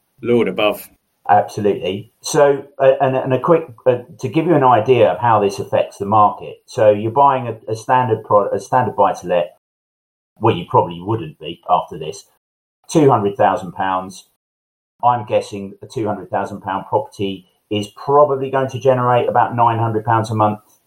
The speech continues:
Speaker 2: rental as a guess. In a, uh, you know, this is all very average and, and possible. That will basically get you fifty percent loan to value.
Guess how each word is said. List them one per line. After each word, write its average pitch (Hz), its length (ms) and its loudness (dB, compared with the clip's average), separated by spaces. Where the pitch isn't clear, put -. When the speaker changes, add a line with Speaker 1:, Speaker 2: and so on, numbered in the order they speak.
Speaker 2:
rental 117 600 0
as 104 200 2
a 98 40 -16
guess. - 520 -14
In 95 100 -14
a, 90 100 -14
uh, - 100 -10
you 87 120 -20
know, 87 100 -20
this 135 160 -6
is 143 140 -2
all 127 160 4
very 98 260 2
average 90 400 -2
and, 85 180 -16
and 85 220 -16
possible. 85 440 -12
That 147 240 2
will 147 220 -8
basically 139 680 -2
get 117 340 0
you 98 300 -8
fifty 127 340 -2
percent 90 380 -6
loan 85 180 -6
to 87 80 -18
value. - 320 -6